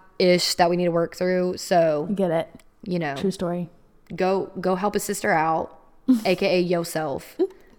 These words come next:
Speaker 1: See you a counselor. <laughs>
Speaker 2: I was wondering, I was like,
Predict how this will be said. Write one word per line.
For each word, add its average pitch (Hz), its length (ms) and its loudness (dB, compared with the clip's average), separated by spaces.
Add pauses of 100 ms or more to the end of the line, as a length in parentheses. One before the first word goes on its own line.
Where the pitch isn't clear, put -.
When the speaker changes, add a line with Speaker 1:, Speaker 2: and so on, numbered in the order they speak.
Speaker 1:
See - 240 -4
you 165 120 2
a 160 40 2
counselor. 151 500 0 (540)
<laughs> - 560 -8
Speaker 2:
I 226 40 6
was 220 120 8
wondering, 180 200 4
I - 20 6
was 185 100 4
like, 185 200 0